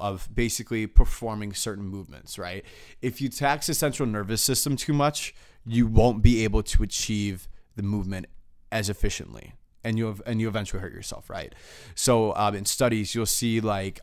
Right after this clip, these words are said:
um, you'll see that in a vertical jump test, you know, um, and this is kind of, like, spitballing off, off of one, um, an athlete will lose power typically by their third or fourth jump,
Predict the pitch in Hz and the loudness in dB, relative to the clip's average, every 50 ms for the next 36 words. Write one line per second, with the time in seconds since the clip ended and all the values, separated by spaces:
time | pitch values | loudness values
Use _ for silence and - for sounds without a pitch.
0 | - 107 101 95 92 92 92 95 92 92 - - - - - - - - - - | -4 -2 0 0 0 -2 -4 -6 -8 -8 -12 -18 -20 -20 -20 -20 -20 -20 -20 -20
1 | - _ _ - - 117 120 117 - - - 117 110 110 101 101 95 95 92 - | -20 _ _ -8 -4 -2 -2 0 0 0 0 0 0 0 -2 -2 -2 -4 -6 -8
2 | - - - - - - - - - - - - - 127 117 113 92 123 123 123 | -12 -16 -18 -18 -18 -18 -18 -18 -20 -20 -20 -6 -2 -2 0 2 2 2 2 2
3 | 120 139 123 - 117 110 101 - 117 92 98 - - - - - - - - _ | 0 -2 -2 -2 -2 -4 -2 -4 -4 -4 -2 -2 -4 -4 -6 -10 -16 -20 -14 _
4 | 120 117 107 98 101 104 110 - - _ - 101 104 101 101 95 101 104 110 107 | -2 -2 0 0 -2 -2 -4 -8 -14 _ -6 -2 -2 0 -2 -2 -4 -4 -2 -2
5 | 107 - - 110 95 - - 95 98 92 - 98 95 - - - 110 - - 101 | 0 -2 -2 -2 -4 -4 -4 -4 -4 -4 -6 -6 -6 -8 -6 -6 -4 0 0 0
6 | 98 98 95 95 95 92 - - 98 101 92 - 98 92 92 92 92 92 92 87 | 0 0 -4 -6 -6 -6 -6 -6 -4 -6 -6 -6 -10 -10 -8 -8 -8 -8 -10 -12
7 | - - 101 98 95 95 92 95 92 - - - - - _ - _ - _ _ | -12 -10 -8 -8 -6 -6 -6 -8 -10 -12 -14 -20 -20 -20 _ -20 _ -20 _ _
8 | _ _ _ - - 120 113 - 113 113 123 - - 160 156 156 135 127 131 123 | _ _ _ -10 -8 -8 -6 -2 0 0 0 0 -2 -4 -2 0 0 0 2 0
9 | - - - - - 110 104 101 107 107 107 110 110 107 - - - 120 107 - | -2 6 8 8 8 8 2 -2 -2 -2 -4 -4 -6 -6 -8 -6 -6 -2 0 0
10 | 120 - - 127 120 120 120 98 101 101 117 104 104 101 107 98 - - - 113 | 0 2 2 0 0 0 0 -4 -4 -4 -2 -2 -2 -4 -6 -8 -8 -6 -4 -4
11 | 107 104 107 - - - 104 95 90 - - - 82 76 69 - | -4 -4 -6 -8 -10 -10 -10 -10 -10 -12 -14 -14 -14 -14 -10 -8